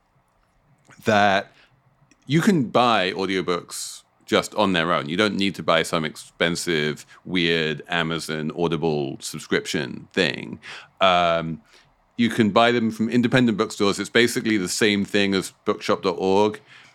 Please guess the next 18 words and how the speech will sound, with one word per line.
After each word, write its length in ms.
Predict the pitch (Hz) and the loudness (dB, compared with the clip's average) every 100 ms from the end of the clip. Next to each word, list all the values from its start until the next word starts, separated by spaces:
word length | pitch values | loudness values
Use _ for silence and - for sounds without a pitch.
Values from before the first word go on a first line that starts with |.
| _ | _
You 100 | 104 | -4
can 240 | 98 104 95 | 0 0 2
buy 280 | 104 104 104 | 2 4 2
this 200 | 98 - | -2 -4
audiobook 560 | 101 98 92 90 90 | -2 0 0 0 -2
and 100 | 92 87 | -4 -8
support 300 | 87 - 92 | -2 -2 0
your 80 | |
local 240 | 92 92 76 | -2 -2 -2
bookstore 480 | 143 143 - 120 117 - | -2 -2 0 2 2 -2
at 80 | 95 | -2
Libro 380 | 117 127 120 | 2 2 2
dot 180 | 107 98 92 | 2 2 2
F 240 | 123 - | 2 4
M. 260 | 147 139 131 | 2 2 0
It 100 | 107 | -2
costs 240 | 110 104 | -2 0
thirty-two 480 | 127 120 117 120 117 | 0 0 0 2 2